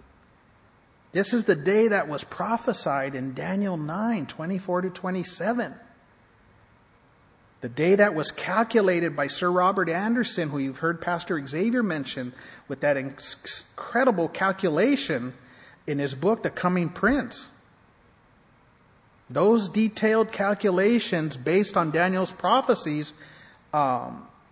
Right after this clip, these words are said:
brought the prophecy to April sixth, thirty-two A D,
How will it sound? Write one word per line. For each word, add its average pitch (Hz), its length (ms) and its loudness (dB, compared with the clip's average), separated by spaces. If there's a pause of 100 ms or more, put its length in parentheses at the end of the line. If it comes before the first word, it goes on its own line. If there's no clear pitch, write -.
(840)
brought 190 320 2
the 226 80 4
prophecy 214 640 0
to 160 260 -4
April 226 340 2
sixth, - 540 0
thirty-two 202 560 2
A 202 140 4
D, 214 440 0